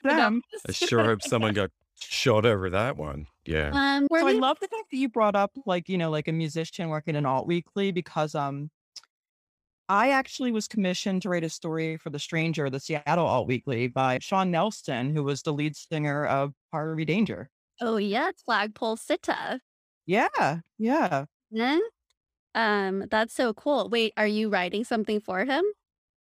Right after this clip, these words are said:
Speaker 2: Oh, no, this was in two thousand twelve. I just wrote an essay about why I love the show Hannibal in, in, like, in advance of its thirteenth,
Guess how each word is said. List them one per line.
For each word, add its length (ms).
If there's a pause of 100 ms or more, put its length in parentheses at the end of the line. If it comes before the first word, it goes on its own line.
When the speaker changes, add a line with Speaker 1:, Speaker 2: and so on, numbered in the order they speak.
Speaker 2:
Oh, 80
no, 140
this 180
was 120
in 80
two 120
thousand 320
twelve. 360
I 80
just 200
wrote 280
an 100
essay 420
about 280
why 180
I 40
love 180
the 80
show 240
Hannibal 520 (120)
in, 160 (120)
in, 160
like, 140
in 140
advance 360
of 200
its 180
thirteenth, 460